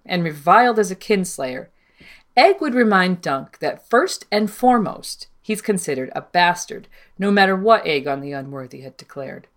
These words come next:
When defending his father's retreat to Summerhall in a wrath after his brother Aerys named Bloodraven as his hand instead of Maekar, Egg would declare,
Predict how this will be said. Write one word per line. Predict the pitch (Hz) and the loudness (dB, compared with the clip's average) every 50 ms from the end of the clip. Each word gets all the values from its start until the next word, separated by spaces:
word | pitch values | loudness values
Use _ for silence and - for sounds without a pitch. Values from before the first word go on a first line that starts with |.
| _ _ _ _ _ _ _ _ | _ _ _ _ _ _ _ _
When | - 202 220 | 2 4 4
defending | 220 226 - 277 320 392 403 302 226 | 6 4 4 4 4 4 4 4 2
his | 208 196 | 0 2
father's | - 202 190 180 170 170 165 - | 4 6 6 6 6 4 -2 -6
retreat | 165 151 - - - 285 269 - | -8 -12 -12 -8 -8 -8 -8 -8
to | - 202 | -8 -8
Summerhall | - - 214 196 175 151 143 151 143 147 151 180 196 - | -4 -2 0 0 0 -2 -6 -6 -6 -4 -4 -4 -4 -2
in | 202 180 | -2 -2
a | 170 | -2
wrath | 151 135 151 175 185 160 143 151 170 - | -2 2 4 6 6 6 6 2 0 -2
after | 151 147 147 - - 151 | -6 -6 -6 -6 -10 -10
his | - 160 143 | -8 -10 -14
brother | - _ - 180 175 160 160 151 | -10 _ 2 4 4 4 4 0
Aerys | - 180 214 214 180 160 147 139 - - - - | 2 4 4 4 6 4 2 0 -4 -8 -8 -6
named | 170 156 147 143 - - | -6 -6 -6 -8 -8 -4
Bloodraven | - 175 185 180 151 143 135 131 127 131 131 135 | 0 0 0 0 0 -4 -6 -6 -6 -8 -10 -10
as | 131 127 - | -10 -12 -10
his | - - - | -10 -10 -10
hand | - 175 175 165 156 147 143 | -6 -4 -2 -2 -2 -4 -6
instead | 143 139 - - 151 139 | -10 -12 -10 -8 -8 -8
of | 135 | -6
Maekar, | 139 156 175 175 170 - 139 - - - - _ _ _ - - _ _ _ - | -4 -2 -2 -2 -2 -4 -8 -8 -8 -8 -10 _ _ _ -20 -20 _ _ _ 2
Egg | - 311 339 262 254 | 4 4 4 4 0
would | 277 269 - | -4 -4 -4
declare, | 254 233 - - 240 226 226 220 220 220 220 | -6 -8 -2 2 2 4 4 4 2 0 -2